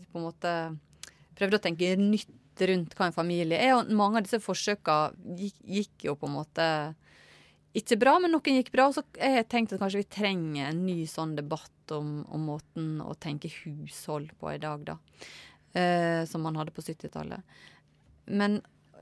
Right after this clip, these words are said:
og, og, og når det gjelder skilsmisse og sånne ting, så kom jo det også sy-, på syttitallet, ikke sant? Men, men man har jo en tendens til å tenke at alle, alle disse formene, sånn som stefamilie, for eksempel, er en ny familieform. Det er det jo ikke. Det er al-,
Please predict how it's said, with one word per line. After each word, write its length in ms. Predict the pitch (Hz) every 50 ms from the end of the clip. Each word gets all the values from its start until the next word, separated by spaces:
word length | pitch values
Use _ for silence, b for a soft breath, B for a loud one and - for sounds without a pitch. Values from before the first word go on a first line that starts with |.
| _ - - - -
og, 240 | - - 202 196 -
og, 220 | - - 196 190 190 190 - -
og 240 | 196 202 202 - -
når 240 | 202 202 202 202 202
det 100 | 196 202 196
gjelder 160 | 190 196 -
skilsmisse 680 | - 214 208 202 - - - 160 160 156 - - 175 160
og 60 | 165
sånne 160 | 175 170 175
ting, 140 | - 202 233 233
så 120 | 226 220
kom 200 | - 208 190 185 170
jo 80 | 165 160
det 140 | 165 160 151
også 360 | 147 156 - - - - 151 143 143 143 139 139 139 156 156 131 123 -
sy-, 200 | - - - - - _
på 80 | - 156
syttitallet, 640 | - 160 156 - 156 147 - 143 139 135 143 143 147
ikke 140 | - 165 170
sant? 200 | - - - - _ B B B B B B B B B B _ _ _
Men, 260 | - 220 226 226 220 - - - - _ _ _
men 200 | - 226 240 233
man 120 | 240 240 254
har 120 | 262 254
jo 80 | 226 202
en 40 | 185
tendens 280 | 202 202 226 226 -
til 80 | - 180
å 40 | -
tenke 200 | 185 175 202 202
at 60 | - 180
alle, 280 | 185 180 190 190 190 - - 180
alle 180 | 175 185 185
disse 200 | 180 175 - 180 -
formene, 400 | - 165 160 160 165 170 170 165
sånn 140 | 170 170 165
som 120 | - 165 156
stefamilie, 800 | - - 147 147 147 - 151 156 160 160 156 156 151 143 143 139 143 143 147 - - - 165
for 80 | 147 156
eksempel, 320 | 160 - 151 151 156 156 160
er 80 | 156 156
en 80 | 160
ny 80 | 156 151
familieform. 480 | - 151 147 160 165 175 165 - 180 180
Det 120 | 220 226 208
er 60 | 175
det 80 | 160
jo 40 | - -
ikke. 400 | - - - _ - - 185 185 185 185 185
Det 80 | - 165
er 60 | 156
al-, 120 | 170 190